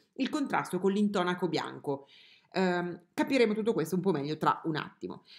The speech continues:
Eh, vi dicevo che, mm, i capitelli corinzi e le colonne con il fusto liscio, in realtà,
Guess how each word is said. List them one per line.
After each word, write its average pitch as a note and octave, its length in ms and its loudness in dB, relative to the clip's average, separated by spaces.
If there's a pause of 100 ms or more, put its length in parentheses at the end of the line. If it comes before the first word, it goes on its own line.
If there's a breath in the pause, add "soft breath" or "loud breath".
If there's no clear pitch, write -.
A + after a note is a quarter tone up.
(120)
Eh, A3+ 180 4
vi A3 140 4
dicevo B3 480 6
che, G#3+ 200 8
mm, F#3+ 280 2 (100)
i C#4+ 160 6
capitelli A3+ 480 2
corinzi G3+ 640 2
e C4+ 240 4
le C4+ 140 4
colonne F#3+ 400 4
con E3+ 160 0
il E3 100 0
fusto G#3+ 320 -2
liscio, F#3+ 360 0
in D4 160 0
realtà, C#4+ 480 2